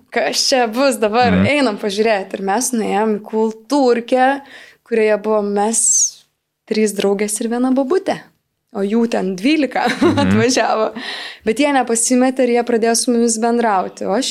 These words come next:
Speaker 1: jau tuo metu buvau kūrusi kelias dainas ir jau pradėjusi gitarą groti. Nu, ir aš pasigyriau, kad aš čia jau tokia menininkė.
Speaker 2: Mhm.
Speaker 1: Ir sako, "Tai mes atnešim gitarą, tu mum pagrosi." Ir aš galvojau, "Prikolina." Sakau, "Jo, jo."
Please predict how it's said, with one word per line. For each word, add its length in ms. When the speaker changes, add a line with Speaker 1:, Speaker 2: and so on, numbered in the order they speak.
Speaker 1:
jau 200
tuo 120
metu 300
buvau 640
kūrusi 560
kelias 320
dainas 540
ir 140
jau 160
pradėjusi 560
gitarą 380
groti. 380
Nu, 280
ir 80
aš 220
pasigyriau, 840
kad 200
aš 200
čia 220
jau 180
tokia 320
menininkė. 680
Speaker 2:
Mhm. 320
Speaker 1:
Ir 280
sako, 340
"Tai 120
mes 140
atnešim 440
gitarą, 400
tu 80
mum 160
pagrosi." 680
Ir 80
aš 120
galvojau, 300
"Prikolina." 600
Sakau, 260
"Jo, 80
jo." 200